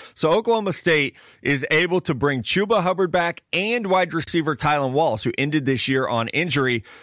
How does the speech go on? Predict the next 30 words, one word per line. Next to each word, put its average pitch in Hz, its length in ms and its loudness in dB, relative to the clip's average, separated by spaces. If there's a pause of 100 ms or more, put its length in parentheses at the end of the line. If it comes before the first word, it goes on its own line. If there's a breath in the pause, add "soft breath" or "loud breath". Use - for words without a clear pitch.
(160 loud breath)
But 147 200 2
quarterback 208 380 2
Spencer 151 400 -2
Sanders 156 520 2
and 131 160 0
head 147 160 2
coach 151 180 0
Mike 143 200 2
Gundy 127 260 0
gotta 117 140 0
be 113 80 -2
pretty 220 320 -2
damn 185 320 2
happy 127 500 -2 (200 loud breath)
to 139 120 2
wake 156 320 2
up 160 260 2 (240 loud breath)
on 139 260 0
Tuesday 156 380 0
morning 139 380 -2
and 123 100 -2
realize 123 380 0
that 110 140 -8
the 113 60 0
band 139 360 0
is 117 100 -2
back 135 220 0
together. 120 400 0
That 143 240 2
trio 131 640 0